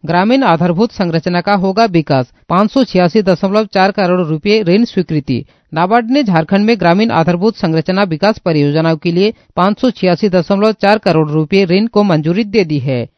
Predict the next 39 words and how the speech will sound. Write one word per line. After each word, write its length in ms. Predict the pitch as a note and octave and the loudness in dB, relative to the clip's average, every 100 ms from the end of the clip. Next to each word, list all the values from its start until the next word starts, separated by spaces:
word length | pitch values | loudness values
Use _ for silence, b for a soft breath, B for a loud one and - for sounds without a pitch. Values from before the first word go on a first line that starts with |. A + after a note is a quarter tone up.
| _ - | _ -4
यह 120 | G3 | 0
राशि 320 | A#3 A#3+ - | 2 2 0
पन्द्रह 300 | C#4 F3 F3+ | 0 0 0
जिलों 240 | E3+ F3+ G3 | 0 2 2
में 120 | A3+ | 2
उनतीस 380 | A3+ G#3+ C4 F#3+ | 0 0 0 0
जल 200 | E3 E3+ | 0 -2
छाजन 320 | E3+ E3+ G#3+ | 0 0 0
परियोजना 560 | G3+ D#3+ D#3 D#3+ F#3+ G#3 | 0 0 0 0 -2 0
और 220 | G#3 G3+ | 0 0
बीस 260 | G#3+ C4 G3+ | -2 -4 -2
जिलों 220 | A3 A#3 | 0 2
में 120 | B3+ | 2
एक 160 | G#3 - | 0 0
सौ 100 | F#3+ | -2
अड़तालीस 440 | E3+ F#3+ G#3 A#3+ | -2 -2 -2 -2
किलोमीटर 500 | - D#3 D#3 D3+ F3 | -4 -4 -2 -2 -2
सड़क 300 | - F#3+ A3 - | -2 -2 -2 -2
परियोजनाओं 560 | D#3+ D3 D3 D#3 D3+ | 0 0 0 0 0
पर 160 | D3+ G3+ | 0 -2
खर्च 340 | - F#3 - | 0 -2 -2
होंगी। 460 | E3+ F#3 C#3+ B2+ A2 _ _ _ _ | -2 -2 0 -4 -4 _ _ _ _
इन 160 | A3+ B3+ | 0 2
उनतीस 380 | A3 F#3 B3 G3+ | 2 0 -2 -2
जल 180 | E3+ F3+ | -2 0
छाजन 360 | F3+ F#3 A3 | 0 0 0
परियोजनाओं 680 | A#3+ F#3+ E3 E3+ E3 F#3 G3 | 0 0 2 0 0 0 2
में 120 | A3 | 0
पन्द्रह 320 | A3+ G3 G3+ | -2 -2 0
जिलों 280 | A3+ D3 D#3+ | 0 0 0
में 220 | F3+ G#3+ A#3+ _ - | 2 -2 -4 _ -6
एक 200 | F#3+ A3 | -4 -2
लाख 220 | A3 A#3 | -2 -2
सत्तावन 480 | - E3 E3 E3+ F#3+ | -4 -2 0 0 0
हजार 260 | F#3 G3+ A3 | 0 0 0
आठ 240 | F3+ G3 | 0 -2
सौ 200 | - A#3 | 0 0
अंठानबे 540 | A3+ F3 E3 F3+ F#3+ | 0 0 0 0 0
दशमलव 520 | G3+ E3+ F3+ F3+ G#3 | 0 0 -2 0 0